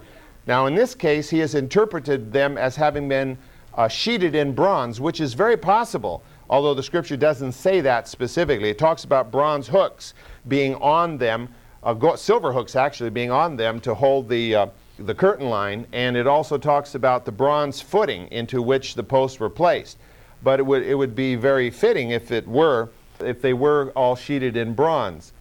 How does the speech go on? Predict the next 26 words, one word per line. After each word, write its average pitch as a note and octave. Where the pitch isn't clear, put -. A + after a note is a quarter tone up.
And C3
this, G#3+
of F3
course, F3
is C#3+
the, C3+
the A#2+
tabernacle C#3
yard. D3+
This D3
is C3
the C#3
entranceway C#3+
down C#3
here. D3+
This F#3+
is E3+
the D#3
east, D3+
always D#3+
facing D#3
towards C#3
the B2
rising C3
sun. A#2+
The A#2